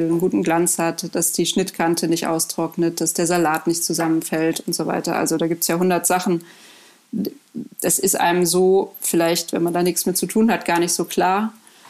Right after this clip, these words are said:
Aber immer wenn ich ein Bild dann mal alleine mache, weil das ist irgendwie noch übrig oder was weiß ich,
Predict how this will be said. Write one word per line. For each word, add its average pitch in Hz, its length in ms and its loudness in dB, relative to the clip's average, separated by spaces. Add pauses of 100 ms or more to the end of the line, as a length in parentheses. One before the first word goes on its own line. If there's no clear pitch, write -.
(600)
Aber 170 380 2
immer 202 160 4
wenn 190 120 4
ich 196 140 0
ein 202 100 2
Bild 202 380 4
dann 185 160 2
mal 170 220 2
alleine 165 340 4
mache, 220 300 0
weil 175 120 2
das 165 140 0
ist - 160 -2
irgendwie 165 240 0
noch 156 160 0
übrig 196 380 2
oder 160 180 -2
was 151 160 -8
weiß 160 140 -2
ich, - 300 0